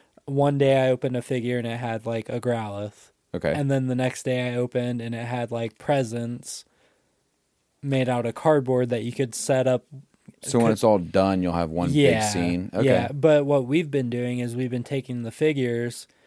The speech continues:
Speaker 1: drilling a hole in 'em,
Speaker 2: Mm-hmm.
Speaker 1: and putting, like, a keychain
Speaker 2: Oh,
Speaker 1: eyelet
Speaker 2: okay.
Speaker 1: or whatever, and using those as ornaments.
Speaker 2: Nice.
Speaker 1: So
Speaker 2: That's a good idea.
Speaker 1: yeah, so we have a bunch of those right now,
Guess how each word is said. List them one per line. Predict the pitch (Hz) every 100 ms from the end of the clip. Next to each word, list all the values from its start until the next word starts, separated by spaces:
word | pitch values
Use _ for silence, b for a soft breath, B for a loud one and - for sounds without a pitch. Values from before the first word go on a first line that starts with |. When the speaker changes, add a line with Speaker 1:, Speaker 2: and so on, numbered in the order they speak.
| b b -
Speaker 1:
drilling | 143 143 139
a | 127
hole | 117 139 147
in | 143
'em, | 147 151 156
Speaker 2:
Mm-hmm. | 98
Speaker 1:
and | 104
putting, | 135 143 139
like, | 131 123
a | 117
keychain | - 139 131 - 147 143 147 147 139 _ _ -
Speaker 2:
Oh, | 175
Speaker 1:
eyelet | 151 156
Speaker 2:
okay. | 156
Speaker 1:
or |
whatever, | 156 156 156 160
and | 143
using | 135 127 127
those | 123 117
as | 113
ornaments. | 117 113 107 107 120 -
Speaker 2:
Nice. | 80 78 - - _ _ _
Speaker 1:
So | - - 110 90
Speaker 2:
That's | 90
a | -
good | 82
idea. | 73 73 76 80
Speaker 1:
yeah, | 123 123 110 117
so | 151
we | 147
have | 147 131
a | 127
bunch | 127 120
of | 123
those | 113 113 113
right | 110 113
now, | 120 120 120